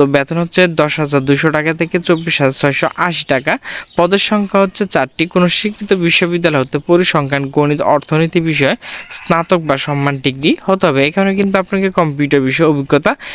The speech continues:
এবং দক্ষতা থাকতে হবে। এরপর চার নম্বর যে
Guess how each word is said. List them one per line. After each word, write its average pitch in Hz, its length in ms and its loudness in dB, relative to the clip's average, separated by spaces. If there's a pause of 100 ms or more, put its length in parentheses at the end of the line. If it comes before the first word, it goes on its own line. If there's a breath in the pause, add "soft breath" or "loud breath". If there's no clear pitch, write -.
(180 loud breath)
এবং 143 280 2
দক্ষতা 165 480 0
থাকতে 196 320 0
হবে। 123 260 2 (1200 loud breath)
এরপর 214 340 2
চার 202 240 0
নম্বর 214 300 4
যে 202 160 0